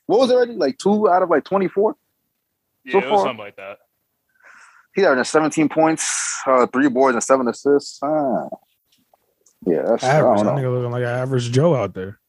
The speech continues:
Speaker 1: <laughs> Man.
Speaker 2: Y'all remember the, uh, Blazers record?
Speaker 1: Uh, Blazers record.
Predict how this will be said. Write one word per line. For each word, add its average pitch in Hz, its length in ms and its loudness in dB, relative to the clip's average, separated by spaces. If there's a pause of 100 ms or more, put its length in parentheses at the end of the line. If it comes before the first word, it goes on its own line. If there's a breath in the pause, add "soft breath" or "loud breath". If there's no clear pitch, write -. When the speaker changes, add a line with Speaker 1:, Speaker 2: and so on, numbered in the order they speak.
(220)
Speaker 1:
<laughs> - 1900 -6
Man. 107 460 2 (1160)
Speaker 2:
Y'all 160 220 0
remember 170 280 0
the, 156 60 0 (100)
uh, 113 160 -2
Blazers 120 340 -6
record? 156 320 -8 (1080)
Speaker 1:
Uh, 113 500 -2
Blazers 92 460 0
record. 82 380 0